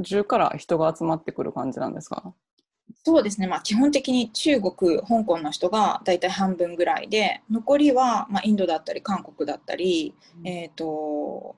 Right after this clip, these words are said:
Speaker 2: そうですね。まあ、インドネシアとかタイとか、いろんな国の人が来てますけれども、まあ、パートタイムっていうことで、もともとその香港に働いてるっていう人が多-、多い。で、
Speaker 1: うん。
Speaker 2: まあ、たまにその授業によってはフルタイムの人と一緒に授業をやったりとか。
Speaker 1: あ、なるほど。
Speaker 2: はい。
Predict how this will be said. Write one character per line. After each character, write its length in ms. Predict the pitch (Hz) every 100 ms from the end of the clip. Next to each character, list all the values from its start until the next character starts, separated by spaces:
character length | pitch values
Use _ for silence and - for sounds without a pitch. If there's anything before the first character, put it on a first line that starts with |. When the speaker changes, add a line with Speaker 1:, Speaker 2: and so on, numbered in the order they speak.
| -
Speaker 2:
そ 160 | 185
う 40 | 160
で 80 |
す 80 | -
ね。 120 | 165
ま 100 | 160
あ、 40 | 165
イ 60 |
ン 100 | 190
ド 100 | 170
ネ 100 | 170
シ 140 | 170 -
ア 60 |
と 80 | -
か 80 | -
タ 160 | - 156
イ 120 | 147
と 100 | 139
か、 320 | - - - -
い 80 | 196
ろ 100 | 220
ん 80 |
な 380 | 220 220 220 220 220
国 180 | 214
の 120 | 196 196
人 160 | 180
が 220 | - - -
来 80 | -
て 200 | 170 -
ま 120 | 156
す 120 | -
け 120 | - 151
れ 80 |
ど 80 | 147
も、 280 | 160 185 165 _ - -
ま 80 | 233
あ、 20 |
パ 120 | 294
ー 60 | 302
ト 100 | -
タ 140 | 302
イ 20 | 220
ム 80 |
っ 60 | 185
て 80 | 156
い 20 |
う 40 |
こ 80 | 151
と 120 | -
で、 80 | 151
も 160 | - 196
と 100 | 247
も 140 | 254
と 140 | 262 254
そ 120 | 202
の 120 | 185
香 160 | 208 196
港 160 | 196 202
に 200 | 196 190 -
働 420 | - 170 180 175
い 40 |
て 80 | 165
る 120 | 220
っ 20 | 233
て 100 | 151
い 40 |
う 20 |
人 160 | - 147
が 40 | _ _ _
多-、 320 | - - 156 -
多 140 | - 151
い。 160 | 120 - _ _ _ _
で、 260 | 165 165 185
Speaker 1:
う 40 |
ん。 20 |
Speaker 2:
ま 120 | 262 233
あ、 40 |
た 100 | 240
ま 120 | 226
に 100 | 233
そ 100 | 233
の 100 | 214 202 - -
授 160 | 208
業 100 | 185
に 80 | 156
よ 60 | 151
っ 20 |
て 80 | -
は 60 |
フ 80 | -
ル 100 | 175
タ 120 | 190 165
イ 40 |
ム 80 | -
の 80 | -
人 160 | -
と 100 | -
一 40 | 147
緒 160 | -
に 120 | 160
授 140 | 156 151
業 100 | 156
を 60 |
や 80 | 156
っ 40 | 147
た 60 | -
り 100 | -
と 80 | _
か。 140 | - - _ _ _ _ _ _ -
Speaker 1:
あ、 120 | 160
な 160 | 151 151
る 60 | 156
ほ 100 | 156
ど。 120 |
Speaker 2:
は 40 |
い。 40 | 156